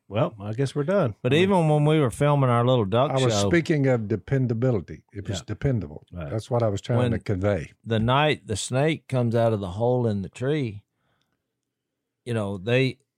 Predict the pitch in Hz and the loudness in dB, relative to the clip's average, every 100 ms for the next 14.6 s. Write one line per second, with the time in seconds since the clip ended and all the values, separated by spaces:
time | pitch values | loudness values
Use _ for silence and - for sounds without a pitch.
0 | - 135 143 131 123 104 123 101 - 127 | -2 0 2 2 2 2 0 -2 0 2
1 | 135 120 107 104 95 - 101 90 107 151 | 4 2 0 -4 -12 -8 -8 -8 -4 0
2 | 147 85 71 - 120 107 120 104 92 - | 0 -4 -12 -10 -8 -6 -6 -6 -6 -14
3 | _ _ _ _ _ _ _ 151 165 185 | _ _ _ _ _ _ _ -10 -8 -8
4 | 143 170 147 139 90 - 104 90 87 _ | -8 -12 -10 -8 -8 -10 -10 -10 -10 _
5 | _ _ - 110 90 87 73 73 90 82 | _ _ -8 -6 -4 -6 -10 -10 -8 -8
6 | 76 78 - 104 113 110 104 101 87 - | -10 -14 -8 -6 -4 -4 -4 -8 -8 -16
7 | 82 101 101 85 - - - 85 67 110 | -10 -8 -8 -12 -16 -20 -14 -12 -12 -16
8 | _ _ _ _ _ _ - 127 175 220 | _ _ _ _ _ _ -6 0 2 4
9 | 170 113 82 - 127 123 117 - 117 117 | 2 2 -4 -6 0 2 2 0 2 2
10 | 113 113 95 67 95 110 123 107 95 85 | 2 0 -2 -8 -10 -8 -6 -6 -6 -6
11 | 110 - 139 107 _ _ _ _ - - | -8 -8 -14 -20 _ _ _ _ -12 -12
12 | - - 101 127 127 113 - _ _ _ | -12 -20 -4 0 0 0 -8 _ _ _
13 | _ - - 127 208 160 107 131 127 101 | _ -10 -2 0 2 0 -2 0 0 0
14 | 92 - 220 - 98 123 | -4 0 0 -2 -6 -8